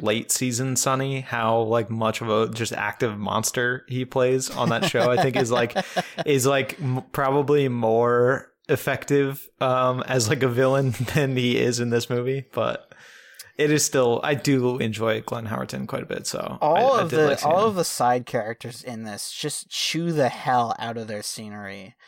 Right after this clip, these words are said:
Speaker 1: Yep.
Speaker 2: Is they're like a bunch of, of dogs that have this, like, this little toy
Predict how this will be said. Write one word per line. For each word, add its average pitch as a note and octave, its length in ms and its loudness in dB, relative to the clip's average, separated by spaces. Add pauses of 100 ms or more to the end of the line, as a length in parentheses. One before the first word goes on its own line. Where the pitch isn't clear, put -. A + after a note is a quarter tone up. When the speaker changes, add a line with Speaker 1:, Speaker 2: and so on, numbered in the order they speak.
(160)
Speaker 1:
Yep. C3 360 2
Speaker 2:
Is C#3 200 2
they're D3+ 120 4
like E3+ 240 2
a F3+ 60 0
bunch D3 300 0
of, C#3 100 4
of A#2+ 300 -2
dogs A2 500 0
that A2 200 -6
have A#2 260 -2
this, A#2 260 -8
like, G#2 220 -4
this - 260 -10
little A2+ 240 -6
toy G2 640 -8